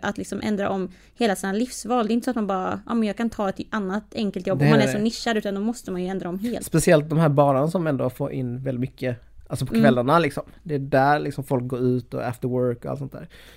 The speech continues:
Speaker 2: Man får ju in så jävla mycket där, men
Speaker 1: Men samtidigt då,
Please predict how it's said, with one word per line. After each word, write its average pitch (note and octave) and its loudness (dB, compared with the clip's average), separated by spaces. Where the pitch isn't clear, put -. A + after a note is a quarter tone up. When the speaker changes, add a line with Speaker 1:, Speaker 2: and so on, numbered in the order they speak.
Speaker 2:
Man D3 -14
får - -6
ju C3 -6
in B2+ -8
så - -14
jävla C3+ -10
mycket C#3 -14
där, C#3 -14
men C#3+ -14
Speaker 1:
Men A3+ 0
samtidigt A3 0
då, G3+ -2